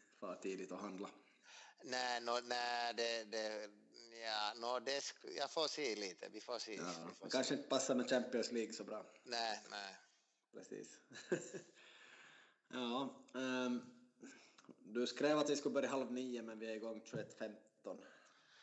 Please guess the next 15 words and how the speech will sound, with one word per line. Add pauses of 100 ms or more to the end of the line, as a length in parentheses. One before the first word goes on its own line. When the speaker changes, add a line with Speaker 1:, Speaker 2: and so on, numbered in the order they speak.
(280)
Speaker 2:
Ja,
så, (120)
så
fyrtio,
fyrtio, (280)
fyrtiofem
minuter
sen,
det
tycker
jag. (840)
Ja, (540)
det
där,
ja.